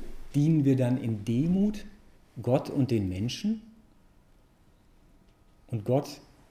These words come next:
wird unsere Gebete hören, kann uns den Weg nach oben bis in den Himmel ebnen. Hm? Denn wenn wir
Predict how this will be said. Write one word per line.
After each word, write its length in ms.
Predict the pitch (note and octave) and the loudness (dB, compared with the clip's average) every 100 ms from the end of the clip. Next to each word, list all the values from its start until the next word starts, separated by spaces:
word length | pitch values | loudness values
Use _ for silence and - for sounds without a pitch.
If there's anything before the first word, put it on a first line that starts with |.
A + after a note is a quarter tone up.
| _ - | _ -18
wird 260 | G#2 A2+ A#2+ | -2 0 2
unsere 500 | B2+ A#2+ A#2 A2+ A2+ - - - - G#2+ | 2 0 2 0 -2 -6 -18 -20 -10 -6
Gebete 480 | G#2 A2+ A2+ A2 | 0 2 2 0
hören, 460 | F2+ A2 C3+ E3 F3+ - - - - | 0 2 2 2 0 -4 -20 -20 -14
kann 200 | - A2 | -4 -2
uns 140 | A2+ - | -2 -2
den 200 | G#2 F#2 | -2 2
Weg 360 | A#2 B2+ - - - - - | 2 2 -2 -6 -4 -6 -8
nach 160 | G2+ - | -10 -4
oben 340 | A#2 C#3+ B2+ | 0 2 2
bis 140 | G2+ A2+ | 0 -2
in 80 | |
den 100 | G#2 F#2 | -2 0
Himmel 260 | A#2 A#2 - | -2 -2 -4
ebnen. 440 | G2+ - F3 G#3 - - - - - | -8 -6 -6 -6 -10 -20 -20 -20 -12
Hm? 180 | B2 D#3+ - - - - - - | -12 -12 -16 -20 -20 -20 -20 -2
Denn 440 | A#2+ A#2+ A#2+ A2 - - - - - | 4 6 6 4 -2 -16 -20 -16 -2
wenn 320 | B2 C3 A2+ | 6 6 6
wir 220 | D#3+ E3+ | 6 6